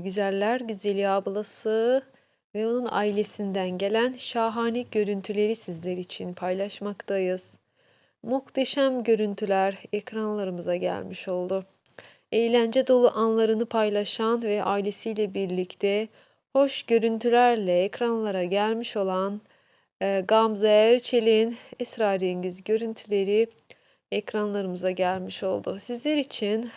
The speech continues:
her gün yepyeni paylaşımlarla gelmekteyiz.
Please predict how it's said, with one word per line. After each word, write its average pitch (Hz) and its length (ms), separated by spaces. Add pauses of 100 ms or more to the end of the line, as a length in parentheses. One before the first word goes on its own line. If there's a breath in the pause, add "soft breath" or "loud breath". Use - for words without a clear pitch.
her 233 260
gün 240 320
yepyeni 208 420
paylaşımlarla 196 1000
gelmekteyiz. 190 880